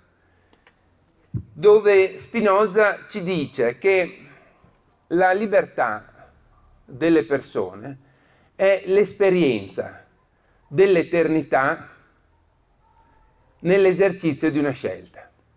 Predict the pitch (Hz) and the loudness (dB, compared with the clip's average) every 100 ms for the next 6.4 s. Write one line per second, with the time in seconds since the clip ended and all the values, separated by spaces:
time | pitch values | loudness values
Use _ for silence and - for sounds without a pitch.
0 | _ _ _ _ _ _ _ _ _ 170 | _ _ _ _ _ _ _ _ _ -2
1 | 196 196 190 185 175 170 135 143 135 131 | 2 4 4 4 4 2 2 2 0 -2
2 | 131 117 90 90 98 - 156 156 131 135 | -4 -4 -6 -10 -12 -2 0 0 -2 -4
3 | 123 117 101 107 95 - 82 - 90 98 | -4 -6 -8 -8 -10 -12 -20 -20 -12 -6
4 | 131 131 _ _ _ _ _ - 202 202 | -6 -6 _ _ _ _ _ -2 0 2
5 | 196 190 180 156 139 143 - - - 127 | 4 4 2 0 0 0 0 -2 -10 -10
6 | 107 95 98 | -10 -10 -20